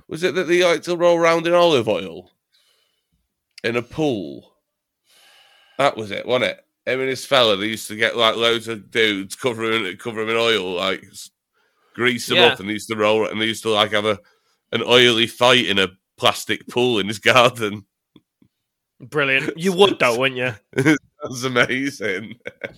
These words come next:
Speaker 1: Like, if that's what you're into.
Speaker 2: You know, you send the kids off to the,
Speaker 1: <laughs>
Speaker 2: to the grandparents and have an oily orgy.
Speaker 1: I bet it were fucking some, there weren't some cheap-ass Aldi olive oil either, was it? <laughs>
Speaker 2: Nah, it was extra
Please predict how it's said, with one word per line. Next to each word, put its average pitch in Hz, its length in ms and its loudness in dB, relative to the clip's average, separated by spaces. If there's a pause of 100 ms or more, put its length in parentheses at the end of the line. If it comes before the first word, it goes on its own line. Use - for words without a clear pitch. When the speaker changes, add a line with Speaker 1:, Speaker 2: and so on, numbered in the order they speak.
(300)
Speaker 1:
Like, 135 180 2
if 143 180 0
that's 151 280 4
what 151 200 0
you're 131 180 6
into. 117 600 2 (1000)
Speaker 2:
You 135 140 -6
know, 143 80 0
you 139 140 -4
send 175 260 2
the 165 60 -4
kids 170 300 0
off 156 160 0
to 139 100 -8
the, 147 100 -4 (140)
Speaker 1:
<laughs> 123 140 -20
Speaker 2:
to 175 100 -2
the 170 80 -2
grandparents 139 840 4
and 151 80 0
have 156 140 2
an 151 100 0
oily 147 400 2
orgy. 151 560 0 (160)
Speaker 1:
I 135 80 4
bet 131 280 2
it 135 100 4
were 117 120 0
fucking 120 640 -2 (260)
some, 110 560 -2
there 120 100 -2
weren't 127 240 0
some 123 180 -8
cheap-ass 123 640 2
Aldi 117 480 2
olive 117 300 6
oil 101 320 4
either, 104 400 4
was 120 200 0
it? 104 280 2 (100)
<laughs> - 100 -20
Speaker 2:
Nah, 127 340 0 (220)
it 196 120 6
was 175 180 -2
extra 190 400 4